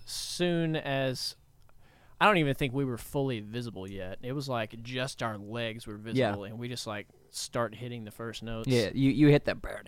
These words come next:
Speaker 2: bow. The crowd
Speaker 1: Yeah.
Speaker 2: went, "What?" <laughs>
Speaker 1: I think Eric and I were also, like, right edge of stage, too.
Speaker 2: Yeah.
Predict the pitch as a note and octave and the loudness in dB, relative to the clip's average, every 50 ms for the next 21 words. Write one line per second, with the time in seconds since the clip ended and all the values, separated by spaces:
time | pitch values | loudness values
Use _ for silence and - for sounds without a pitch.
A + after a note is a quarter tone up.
0 | G2+ G#2 G#2 G2+ G2+ G2+ G2+ G2+ G2 G2+ G#2 G#2 - - - - B2 A#2 A#2 A#2 | -6 -6 -6 -8 -12 -14 -16 -18 -18 -16 -16 -14 -12 -10 0 2 4 4 4 4
1 | A#2 - - C3+ C3 - E3 D#3+ D#3 D3 D3+ C#3+ - - - - - - - - | 2 0 -2 -2 6 10 10 10 12 12 10 8 8 4 -2 -10 -10 -12 -12 -10
2 | - E3 D#3 F3 B3+ G4 A#4+ C5 C5+ D5 D5+ - - D#5 D#5 E5 A#4+ C5+ C#5 D5+ | -8 0 4 8 10 12 12 12 12 12 12 12 12 8 8 12 12 12 12 12
3 | D#5+ - - - B3+ A#3 - - - A3 - - A#3+ G#3+ - - A3 G#3+ - - | 12 12 12 12 10 8 6 6 4 2 4 6 4 4 6 4 4 4 4 4
4 | A3+ G#3+ C3 D3 D#3 D#3 D#3 - - - - - - D3 D3 E3 F3+ F3+ - F3+ | 4 4 6 6 6 6 6 4 0 -4 -4 -2 2 4 8 8 8 8 6 4
5 | D3+ D3+ D#3+ D#3+ D3+ C3+ B2 G#2+ A#2+ B2+ C3+ - - A#2+ A2 A2 G#2+ G#2+ G#2 G#2 | 4 6 6 8 8 6 6 6 6 4 4 2 0 -2 -4 -4 -4 -4 -4 -6
6 | G2+ - - - - - - - - - - - - - - B2 A#2+ B2 B2 B2+ | -8 -12 -18 -20 -20 -20 -20 -20 -20 -20 -20 -20 -20 -14 -12 -10 -8 -6 -2 4
7 | C#3 C#3 C3 B2+ B2 B2 - - - - - - - - - - - B2+ B2+ B2 | 6 8 8 8 6 4 -2 -8 -16 -18 -18 -18 -18 -20 -14 -6 -2 -2 -2 -2
8 | A#2+ A#2+ G2+ - - - - A2+ G#2 G2+ G2 - - B2 C#3 C3 A#2 G#2 | -2 -4 -8 -10 -10 -6 -4 -4 -4 -4 -4 -4 4 6 8 8 8 6